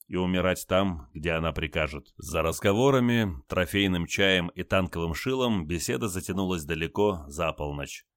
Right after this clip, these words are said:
Прекратила ее Татьяна, сказавшая, что война еще не кончилась, а завтра бой, так что, товарищи командиры, ложитесь-ка спать. Пришлось подчиниться. За ночь танкисты смогли восстановить три из восьми своих подбитых машин. Утро началось как обычно.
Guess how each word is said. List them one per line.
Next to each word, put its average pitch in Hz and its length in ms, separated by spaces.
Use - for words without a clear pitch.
Прекратила 87 640
ее 104 320
Татьяна, 80 640
сказавшая, 113 580
что 98 180
война 98 280
еще 85 240
не 82 100
кончилась, 120 560
а 92 80
завтра 87 380
бой, 107 260
так 117 220
что, - 160
товарищи 92 420
командиры, 90 640
ложитесь-ка 90 640
спать. - 580
Пришлось 85 420
подчиниться. 78 840
За 95 220
ночь 156 160
танкисты 107 480
смогли 90 340
восстановить 92 540
три 98 200
из 98 100
восьми 90 320
своих 85 300
подбитых 80 440
машин. 78 480
Утро 113 580
началось 85 500
как 87 200
обычно. 82 560